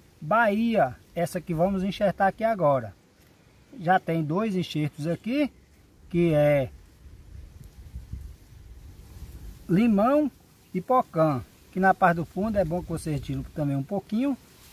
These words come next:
dessa forma assim. E a parte que a gente vai colar ali no, no cavalo, ele é uma chanfrada maior. Aqui vamos tá dando um, um corte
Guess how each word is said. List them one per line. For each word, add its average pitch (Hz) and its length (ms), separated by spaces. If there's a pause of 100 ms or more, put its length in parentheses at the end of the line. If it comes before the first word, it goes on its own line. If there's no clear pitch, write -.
(100)
dessa 139 320
forma 135 340
assim. 254 320 (800)
E 269 280 (200)
a 190 100
parte 196 500 (300)
que 180 60
a 170 80
gente 165 240
vai 151 180
colar 147 380
ali 139 180
no, 143 240 (640)
no - 80
cavalo, 208 640 (480)
ele 180 280 (140)
é 185 100
uma 208 200
chanfrada 196 560
maior. 180 420 (1120)
Aqui 262 340
vamos 269 300
tá 240 160
dando 190 220
um, 226 240
um 240 160
corte 208 600